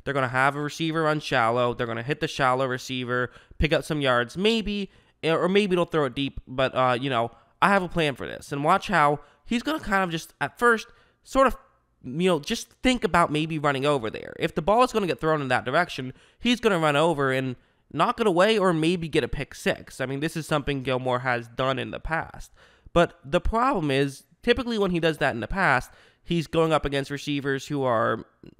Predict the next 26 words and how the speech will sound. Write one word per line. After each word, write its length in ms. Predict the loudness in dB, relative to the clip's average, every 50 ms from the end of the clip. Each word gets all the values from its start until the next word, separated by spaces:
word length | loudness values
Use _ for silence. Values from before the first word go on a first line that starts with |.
| -18 -12
not 500 | -10 -8 -6 -2 2 4 4 4 4 2
as 280 | 0 0 0 -2 -4
good 260 | -2 0 0 0 0 -4
compared 380 | -6 -6 -2 -2 -2 -2 -4
to 60 | -4
him. 220 | -4 -4 -6 -6 -8 -16 -20 _ _ _ _ _ _
You 140 | -6 -4 0
know, 360 | 2 2 2 2 0 -4 -12 _
someone 320 | -2 0 0 2 2 0
that 100 | -2 -2
he 180 | -2 -4 -4 -4
feels 440 | -6 -6 -2 0 2 2 2 -2 -6
confident 600 | -8 -2 0 0 0 0 -2 -4 -4 -4 -6 -6 -14 -20 _ _ -6
that 140 | -4 -4 -2
he 80 | -4
can 160 | -4 -4 -6 -6
come 260 | -4 -4 -4 -2 0
back. 320 | 0 0 0 -2 -6 -14 -10
You 100 | -10 -6
know, 140 | -6 -6 -6
he 100 | -6 -8
still 240 | -10 -2 2 2 4
has 400 | 4 6 6 6 6 6 2 -2 -10 -20 -20 _ _ _ 2
five 300 | 4 6 6 4 4 2
yards 400 | 2 4 4 4 2 0 -4 -4
now 380 | -2 0 2 2 2 0 0